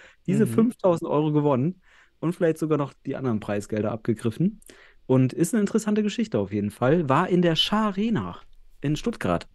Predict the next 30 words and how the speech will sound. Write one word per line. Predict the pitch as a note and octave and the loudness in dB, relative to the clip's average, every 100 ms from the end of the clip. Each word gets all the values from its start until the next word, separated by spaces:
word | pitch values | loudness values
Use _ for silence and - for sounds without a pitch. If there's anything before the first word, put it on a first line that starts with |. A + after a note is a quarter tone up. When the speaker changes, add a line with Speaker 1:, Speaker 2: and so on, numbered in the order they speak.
| - | -6
Speaker 2:
Ja, | C#3 | -2
Speaker 1:
ne? | B2+ | 0
Speaker 2:
richtig. | G3+ F3+ - | 0 -2 -8
Also | - A#2+ | -8 -4
war | B2+ | -2
Speaker 1:
Auch | |
Speaker 2:
auch | C#3 | 4
voll. | B2 G#2+ | 4 4
Speaker 1:
erwähnt. | F#2+ A2 | 0 -4
Speaker 2:
Also | A2 | -6
war | A#2+ B2+ | -4 -4
mehr | A#2 B2+ C3+ D3+ | -6 -2 2 4
Speaker 1:
Mhm. | |
Speaker 2:
als | - A3 | 4 2
bei, | G#3+ G#3+ A3 G#3+ | 2 0 0 0
bei | F#3 | -2
der | G3+ | -2
Bundesliga. | G3 A#3 - A2+ F#2+ - _ _ _ _ _ C3 | -2 -6 -8 -8 -8 -12 _ _ _ _ _ 2
Speaker 1:
Ja, | C#3 - | 4 2
Speaker 2:
Das | - - | -2 -10
ist | - | -6
schon | - | 2
Speaker 1:
da | C#3 D3+ | 6 6
ist | |
Speaker 2:
stark. | - D3 | 6 4
Speaker 1:
Stutt-, | F3 - - _ - | 0 -2 -20 _ 2
da | C#3+ | 6
gehört | F3 F#3 | 6 4
Stuttgart, | - G3+ G3 F#3+ F#3+ - | 4 0 2 0 0 -2
äh, | E3 E3 E3 | 2 4 6